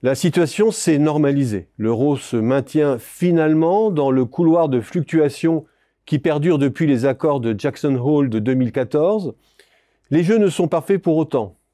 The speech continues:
Ce n'est pas tant le petit avantage de croissance que les États-Unis ont repris sur l'Europe depuis l'été deux mille vingt-deux qui menace la stabilité des changes. Ce dernier pourrait être de courte durée. Mais bien plus la grande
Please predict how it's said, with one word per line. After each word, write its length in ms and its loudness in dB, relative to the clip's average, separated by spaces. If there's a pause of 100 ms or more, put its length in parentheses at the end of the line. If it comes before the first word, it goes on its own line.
(100)
Ce 180 -4
n'est 160 2
pas 160 -2
tant 400 -2
le 220 -2
petit 480 -2
avantage 500 0
de 80 0
croissance 560 -2
que 120 -4
les 220 -2
États-Unis 520 0
ont 100 0
repris 320 -2
sur 160 -4
l'Europe 380 -2
depuis 300 -6
l'été 240 -2
deux 100 -2
mille 200 -4
vingt-deux 340 0
qui 180 -6
menace 420 -2
la 180 -2
stabilité 540 -4
des 120 -4
changes. 400 -10 (480)
Ce 120 -4
dernier 320 2
pourrait 320 -2
être 280 -2
de 100 0
courte 360 -4
durée. 380 -2 (520)
Mais 120 2
bien 180 0
plus 460 -2
la 200 0
grande 340 0